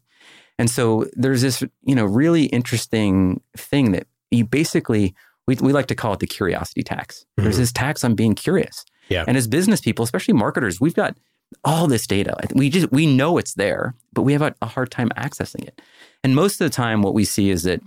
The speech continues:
Speaker 1: companies will have a dashboard of, you know, "Here's how my pipeline's doing. Here's my leads. Here's my website."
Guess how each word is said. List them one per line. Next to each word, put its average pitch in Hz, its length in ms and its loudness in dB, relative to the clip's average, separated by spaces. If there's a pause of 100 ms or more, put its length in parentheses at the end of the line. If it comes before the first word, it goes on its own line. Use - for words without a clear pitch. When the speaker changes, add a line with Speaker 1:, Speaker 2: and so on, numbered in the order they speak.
(680)
Speaker 1:
companies 113 360 0
will 101 100 -2
have 90 180 -6
a 87 40 -2
dashboard - 720 -4 (120)
of, 78 440 -4 (380)
you - 60 -2
know, 85 80 -4
"Here's 95 260 -2
how 95 80 -2
my 95 120 0
pipeline's 85 440 -4
doing. 73 240 -12
Here's 92 200 -2
my 95 140 0
leads. 71 300 -2
Here's 95 180 -4
my 95 100 -4
website." - 400 -4